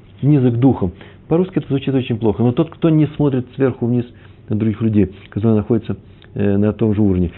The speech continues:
То есть мудрец, э, гордец не может быть мудрецом. Или гордец, или мудрец, говорил, э, раби Йосеф Шломо,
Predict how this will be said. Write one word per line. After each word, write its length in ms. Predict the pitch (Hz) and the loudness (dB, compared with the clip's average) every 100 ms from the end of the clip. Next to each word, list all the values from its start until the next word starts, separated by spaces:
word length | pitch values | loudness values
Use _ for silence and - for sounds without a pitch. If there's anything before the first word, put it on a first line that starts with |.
| - | -6
То 80 | 135 | -6
есть 100 | 127 | 0
мудрец, 400 | 127 113 131 151 - - | 0 2 2 2 -4 -4
э, 140 | 123 117 | 2 4
гордец 460 | 107 107 104 160 151 | 4 2 2 0 0
не 120 | 110 104 | 0 2
может 260 | 117 104 | 2 0
быть 180 | 101 - | -2 -2
мудрецом. 640 | 104 92 104 101 - 85 - - - | 0 2 0 0 -4 -4 -6 -12 -2
Или 200 | 175 147 | 2 2
гордец, 480 | 107 101 95 123 - - - - | 0 -2 0 -2 -4 -18 -10 -2
или 160 | 104 | 0
мудрец, 580 | 107 104 101 92 90 85 - - - - - - | 2 2 0 -2 -2 -6 -12 -20 -20 -20 -20 -2
говорил, 380 | 104 101 101 - - - | 2 4 4 0 -8 -4
э, 240 | 98 95 | 0 2
раби 260 | 104 110 95 | 2 2 0
Йосеф 240 | 95 95 - - - - | 0 -4 -10 -18 -20 -8
Шломо, 320 | 98 95 | -4 -2